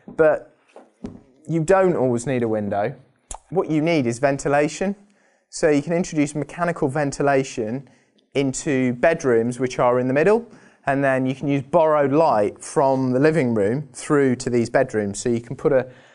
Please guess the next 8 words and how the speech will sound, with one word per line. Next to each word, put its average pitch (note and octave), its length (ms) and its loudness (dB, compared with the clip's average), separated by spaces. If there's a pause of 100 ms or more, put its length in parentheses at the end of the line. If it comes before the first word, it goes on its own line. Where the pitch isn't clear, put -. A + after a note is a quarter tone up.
(580)
almost C#4 260 2
like B2 140 2
frosted - 600 -2
glass D3 420 2
into C3+ 220 -2
the C3 80 2
living D3 320 2
room, A2 400 -4